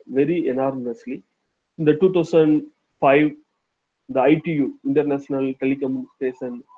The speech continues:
Unit, defined the term of I O T. The two thousand five,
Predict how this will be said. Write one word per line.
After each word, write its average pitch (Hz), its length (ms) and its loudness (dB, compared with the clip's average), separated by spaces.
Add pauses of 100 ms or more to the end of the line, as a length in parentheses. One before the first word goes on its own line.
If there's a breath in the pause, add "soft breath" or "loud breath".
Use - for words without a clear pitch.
Unit, 135 300 -2 (640)
defined 139 420 2
the 120 100 -2 (100)
term 135 300 0
of 123 160 -6 (160)
I 123 160 -4
O 120 100 -4
T. - 160 -14 (520)
The 135 80 -2
two 185 160 4
thousand 160 480 2 (280)
five, 180 320 6